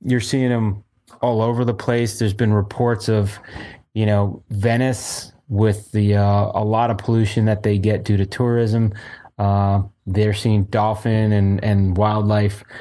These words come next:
come to their, um, you know, their waters as well. So,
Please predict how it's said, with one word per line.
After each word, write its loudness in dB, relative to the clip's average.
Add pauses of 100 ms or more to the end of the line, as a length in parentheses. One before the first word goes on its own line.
(200)
come -2
to -2
their, 0 (480)
um, 2 (1400)
you 0
know, 2
their 0
waters 0
as 0
well. 0
So, 0